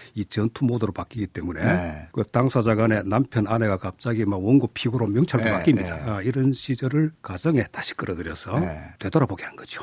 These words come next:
Speaker 2: 음.
Speaker 1: 어, 그리고 천천히 이혼 소송이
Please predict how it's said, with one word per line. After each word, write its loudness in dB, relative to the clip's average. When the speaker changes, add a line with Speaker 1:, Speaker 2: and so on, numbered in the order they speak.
Speaker 2:
음. -4
Speaker 1:
어, -10
그리고 0
천천히 -4
이혼 0
소송이 0